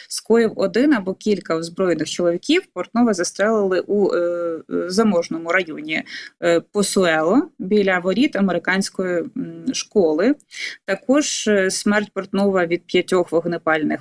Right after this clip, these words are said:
поранень, е, в голову та спину підтверджують і також, е, там Ель Обсервадор, я так розумію, це місцеве видання,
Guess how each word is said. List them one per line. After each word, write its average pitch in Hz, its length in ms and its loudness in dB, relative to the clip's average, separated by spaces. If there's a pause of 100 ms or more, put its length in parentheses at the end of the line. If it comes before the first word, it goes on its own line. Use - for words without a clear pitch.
поранень, 302 600 2
е, 214 500 -2
в 196 260 -6
голову 240 560 2
та 180 340 -2
спину 254 540 2
підтверджують 208 1000 -2
і 190 220 0
також, - 640 -4
е, 160 460 0
там 160 320 0
Ель 202 340 2
Обсервадор, 185 1500 0 (240)
я - 140 -2
так - 200 -8
розумію, 170 480 -2
це 151 260 -2
місцеве 151 480 0 (420)
видання, 233 520 4